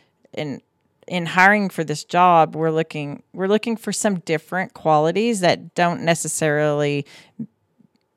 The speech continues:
m-, equal experience with, with cannabis plants.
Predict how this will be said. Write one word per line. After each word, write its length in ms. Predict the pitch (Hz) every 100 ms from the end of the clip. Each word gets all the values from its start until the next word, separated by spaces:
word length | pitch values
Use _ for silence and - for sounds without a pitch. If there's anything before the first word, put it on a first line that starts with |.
| -
m-, 120 | 170 -
equal 500 | 190 175 175 165 -
experience 800 | 170 - - 170 160 156 - -
with, 160 | 147 - _ _ _ _ _ _ -
with 360 | 156 143 - _ _
cannabis 480 | - 147 127 110 -
plants. 560 | - 76 69 - -